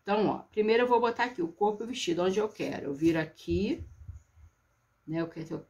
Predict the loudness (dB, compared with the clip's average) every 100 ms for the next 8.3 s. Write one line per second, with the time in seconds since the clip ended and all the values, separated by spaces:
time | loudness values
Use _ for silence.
0 | _ -8 -8 -6 -10 -2 4 4 6 2
1 | 4 6 6 4 0 -12 _ _ -20 _
2 | _ _ _ _ _ _ -18 -16 -8 -6
3 | -4 -8 -14 _ -20 -20 -20 _ _ _
4 | _ _ _ _ _ _ _ _ _ _
5 | _ _ _ _ _ _ 6 6 6 4
6 | 4 4 2 0 -2 -2 -4 -6 2 2
7 | 2 -2 -4 -4 -6 -6 -4 -2 -2 -4
8 | -14 -16